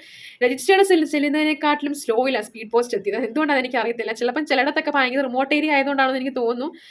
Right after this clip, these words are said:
ചിലപ്പം ചിലയിടത്തൊക്കെ ഭയങ്കര ഈസി ആയിട്ട് പോകുമായിരിക്കും. പിന്നെ നിങ്ങൾക്ക് സെയിൽ നടക്കണമെങ്കിൽ നമ്മൾ എക്സിബിഷൻസ് പാർട്ടിസിപ്പേറ്റ് ചെയ്യണം. ഗവൺമെന്റിന്റെ എക്സിബിഷൻസിനാണെങ്കിൽ ഉദ്യം എന്ന് പറഞ്ഞൊരു ലൈ-, എനിക്ക് അതിനെപ്പറ്റിയൊക്കെ അറിയത്തുള്ളൂ. ലൈസൻസ് ഒക്കെ ഉണ്ടെങ്കിൽ നമ്മൾ, ആ, അത് നമുക്ക് ആരും സെ-, ആരും ഇങ്ങോട്ട് വാങ്ങിക്കാൻ വരത്തില്ല പിള്ളേരെ. നമ്മൾ അങ്ങോട്ട് പോയെങ്കിൽ ആൾക്കാർ നമ്മുടെ പ്രൊഡക്റ്റ് കണ്ട് വാങ്ങിക്കത്തുള്ളൂ.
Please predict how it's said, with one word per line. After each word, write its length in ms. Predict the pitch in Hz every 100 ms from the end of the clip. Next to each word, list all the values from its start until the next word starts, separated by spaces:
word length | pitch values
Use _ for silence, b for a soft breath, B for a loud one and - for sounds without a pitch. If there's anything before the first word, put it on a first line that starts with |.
| B B
ചിലപ്പം 360 | 277 262 294 311
ചിലയിടത്തൊക്കെ 440 | 294 285 311 311
ഭയങ്കര 300 | 294 269 269
ഈസി 280 | 285 254 262
ആയിട്ട് 160 | 262 247
പോകുമായിരിക്കും. 520 | 233 220 208 247 294 _ _
പിന്നെ 180 | 294 320
നിങ്ങൾക്ക് 220 | 359 311
സെയിൽ 260 | 320 277 269
നടക്കണമെങ്കിൽ 640 | 285 233 226 226 226 233
നമ്മൾ 220 | 254 240
എക്സിബിഷൻസ് 560 | 226 214 247 240 262 254
പാർട്ടിസിപ്പേറ്റ് 500 | 247 202 196 208 208
ചെയ്യണം. 240 | 214 202 208 B B B -
ഗവൺമെന്റിന്റെ 540 | 254 254 285 277 285
എക്സിബിഷൻസിനാണെങ്കിൽ 960 | 277 269 247 254 254 262 233 220 226 247
ഉദ്യം 320 | 254 208 262
എന്ന് 120 | 269
പറഞ്ഞൊരു 200 | 254 240
ലൈ-, 140 | 240 208
എനിക്ക് 180 | 233
അതിനെപ്പറ്റിയൊക്കെ 500 | 247 240 269 277 285
അറിയത്തുള്ളൂ. 540 | 254 226 254 254 208 247
ലൈസൻസ് 380 | 220 226 262 254
ഒക്കെ 140 | 247
ഉണ്ടെങ്കിൽ 300 | 220 208 233
നമ്മൾ, 280 | 240 226 320 B B B
ആ, 40 | 226
അത് 400 | 226 214 233 285
നമുക്ക് 200 | 302 392
ആരും 460 | 349 302 320 392
സെ-, 220 | 392 320 254
ആരും 220 | 285 381
ഇങ്ങോട്ട് 300 | 311 359 392
വാങ്ങിക്കാൻ 400 | 349 311 294 359
വരത്തില്ല 340 | 294 285 330
പിള്ളേരെ. 380 | 330 285 294 302
നമ്മൾ 220 | 277 285
അങ്ങോട്ട് 340 | 311 277 320 339
പോയെങ്കിൽ 460 | 294 285 285 311
ആൾക്കാർ 340 | 294 262 302 294
നമ്മുടെ 140 | 285
പ്രൊഡക്റ്റ് 340 | 277 247 254
കണ്ട് 220 | 285 262 285
വാങ്ങിക്കത്തുള്ളൂ. 580 | 254 240 285 262 226